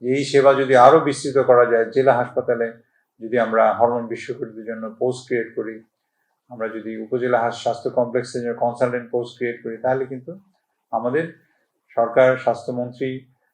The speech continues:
বর্তমান স্বাস্থ্যমন্ত্রী অত্যন্ত ডাইনামিক। তিনি সবসময় বলে আসছেন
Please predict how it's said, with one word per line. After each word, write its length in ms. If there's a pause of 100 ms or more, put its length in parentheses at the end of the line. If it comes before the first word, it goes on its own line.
(120)
বর্তমান 320
স্বাস্থ্যমন্ত্রী 600
অত্যন্ত 360
ডাইনামিক। 640
তিনি 360 (360)
সবসময় 340
বলে 260
আসছেন 400